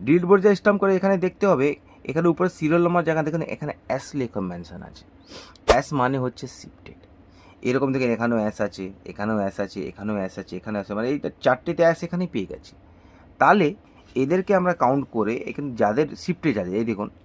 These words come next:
লেখা আছে ক্লিয়ারলি জে নম্বর বক্সে, যারা পার্মানেন্টলি শিফটেড হয়ে গেছে। তো এখানে মান-, যদি এখানে ডিলিট স্ট্যাম্প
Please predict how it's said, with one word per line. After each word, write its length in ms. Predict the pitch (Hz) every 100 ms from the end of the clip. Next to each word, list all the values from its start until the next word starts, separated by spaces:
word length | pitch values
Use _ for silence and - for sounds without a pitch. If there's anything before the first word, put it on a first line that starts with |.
| -
লেখা 140 | 104 110
আছে 100 | 107 104
ক্লিয়ারলি 400 | 104 95 87 117 190 - - - - - 98
জে 120 | 117 127
নম্বর 200 | 139 135 101
বক্সে, 300 | 82 - 190 - - - - - - 107
যারা 200 | 107 151 -
পার্মানেন্টলি 460 | 113 113 123 127 139
শিফটেড 360 | 104 - - 90
হয়ে 120 | 90 80
গেছে। 160 | 82 85
তো 40 | 80 92
এখানে 180 | 120 135
মান-, 180 | 113 104 98
যদি 140 | 104 127
এখানে 160 | 117 131 131
ডিলিট 220 | 104 123 - 117
স্ট্যাম্প 220 | 139